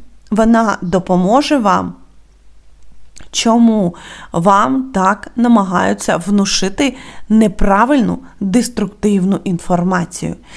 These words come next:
І завдяки цій людині ви не зробите крок назад. Це фактично зіграє дуже важливу роль в тому, що ви не допустили помилок.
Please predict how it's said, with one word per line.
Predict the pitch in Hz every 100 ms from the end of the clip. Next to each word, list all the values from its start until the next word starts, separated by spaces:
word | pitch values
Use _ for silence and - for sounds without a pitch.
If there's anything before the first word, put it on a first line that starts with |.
| - -
І | 247
завдяки | 247 226 254 262 330
цій | 339 - 233 262
людині | 330 320 294 233 185 180 - -
ви | 247 247 240 240
не | 233 233
зробите | 220 247 208 196 202 247
крок | 247 202 180 -
назад. | 190 180 190 - - - - -
Це | -
фактично | 294 285 294 339 - 277
зіграє | 220 233 214 240 240
дуже | 202 214 214
важливу | 208 196 214 220 214
роль | 208 214 202 -
в | -
тому, | - 226 311
що | 311 - 233
ви | 160 175 208 233 -
не | 214
допустили | 170 165 165 - 175 175 - -
помилок. | - 196 196 180 196 185 185 -